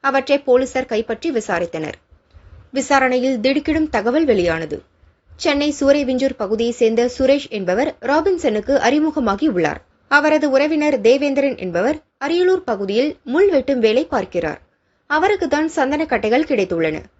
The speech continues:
இது பற்றிய தகவலை சுரேஷிடம் கூறியிருக்கிறார். சுரேஷும் ராபின்சன் மூலம் விற்க ஏற்பாடு செய்து வந்துள்ளார்.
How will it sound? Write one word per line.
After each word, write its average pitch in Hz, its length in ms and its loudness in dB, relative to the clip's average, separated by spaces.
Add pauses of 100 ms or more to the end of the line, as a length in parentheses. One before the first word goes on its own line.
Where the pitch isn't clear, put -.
(380)
இது 240 200 0
பற்றிய 269 340 0
தகவலை 190 400 0 (180)
சுரேஷிடம் 339 580 0
கூறியிருக்கிறார். 185 680 0 (540)
சுரேஷும் 277 580 0
ராபின்சன் 269 560 -2
மூலம் 208 280 0 (100)
விற்க 339 420 -2
ஏற்பாடு 302 400 0
செய்து 240 280 -2
வந்துள்ளார். 170 440 -4